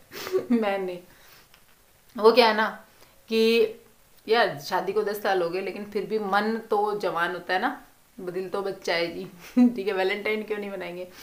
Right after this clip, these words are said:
तो मैंने उनके लिए सारे gift मंगवाए थे Amazon से, और Amazon का My Whole Store जो link है वो भी मैं,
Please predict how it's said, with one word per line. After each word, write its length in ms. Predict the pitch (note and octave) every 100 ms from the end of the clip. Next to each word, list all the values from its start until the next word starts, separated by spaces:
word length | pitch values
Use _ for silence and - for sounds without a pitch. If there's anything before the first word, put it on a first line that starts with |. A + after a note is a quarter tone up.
| - - -
तो 60 |
मैंने 220 | F#3+ G#3 A3+
उनके 220 | A3+ A3
लिए 240 | A3 G#3+
सारे 260 | G#3+ F3+ F#3+
gift 240 | F#3+ F#3+ G#3+ G#3 G#3+
मंगवाए 440 | F3+ D#3+ D#3+ F3+ G#3+
थे 240 | A#3 B3
Amazon 480 | B3 G3+ F#3+ F#3 G#3+
से, 180 | G#3+ A#3
और 100 | A3
Amazon 460 | - G3+ G#3 G#3+ G#3+
का 440 | G#3+ G3+ G#3 G#3+ - - - - -
My 300 | G3 G3+ A3+
Whole 160 | G#3+ G3+
Store 300 | - A3 A3+
जो 120 | G#3+
link 240 | G#3+ G3+ G3+
है 140 | G#3 F#3+
वो 180 | F3+
भी 100 | F#3 G#3+
मैं, 220 | G3